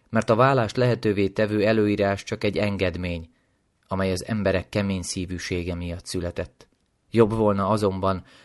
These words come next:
ha mindenki visszatérne ahhoz a gondolathoz, hogy Isten szándéka érvényesüljön a házassággal és annak felbonthatatlanságával kapcsolatban.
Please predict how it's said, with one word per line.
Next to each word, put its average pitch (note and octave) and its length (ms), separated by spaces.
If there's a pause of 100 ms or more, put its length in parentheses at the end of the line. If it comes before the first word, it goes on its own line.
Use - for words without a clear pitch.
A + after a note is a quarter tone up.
(140)
ha - 140
mindenki C3 440
visszatérne G2+ 640
ahhoz G#2 400
a A#2+ 80
gondolathoz, A#2 800 (560)
hogy G#2+ 160
Isten A#2 300
szándéka F#2+ 600
érvényesüljön F2+ 760
a F2+ 60
házassággal F2+ 920 (400)
és - 200
annak A2+ 320
felbonthatatlanságával F2+ 1700
kapcsolatban. F2+ 840